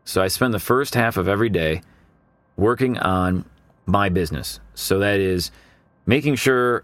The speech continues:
I am doing things to get more work. So I am getting reviews from clients. I am asking for referrals. I'm looking for opportunities to expand service offerings to existing clients. That's gonna be your easiest way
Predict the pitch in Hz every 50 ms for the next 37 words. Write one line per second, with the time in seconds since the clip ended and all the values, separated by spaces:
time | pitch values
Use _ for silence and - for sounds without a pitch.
0 | _ - 92 98 95 95 95 95 95 92 90 90 - _ - 98 95 95 95 92
1 | 92 95 90 76 - 117 123 131 127 123 120 - - 107 104 101 101 101 - -
2 | - 95 87 98 95 92 - - - 92 92 92 92 92 92 92 90 85 85 78
3 | 71 71 - - - - - - 95 92 92 92 95 92 - - 92 92 95 87
4 | 98 98 95 95 92 87 87 90 82 101 117 127 143 - - 139 143 - 131 135
5 | 131 139 151 170 165 - - - _ _ _ - _ _ _ _ _ - 92 92
6 | 90 87 90 87 90 85 - _ _ _ _ - - _ _ _ - - 85 85
7 | - 90 92 85 - 82 82 85 82 - - 110 110 113 120 127 143 147 - -
8 | - - _ _ _ - - 90 95 85 98 98 92 - - 98 98 95 92 80
9 | 80 92 - 92 92 - 104 104 101 101 98 101 101 101 98 90 - - - -
10 | 101 98 98 92 - - 90 - - - - 101 101 98 98 95 92 - - 101
11 | 101 101 95 - 98 95 87 - 98 98 98 85 - - - 90 87 85 80 95
12 | 98 - - 107 - - 98 101 107 110 110 - - - - - _ - 127 131
13 | - 175 160 131 113 113 101 95 92 92 107 117 98 101 92 82 - 85 87 85
14 | 80 76 76 -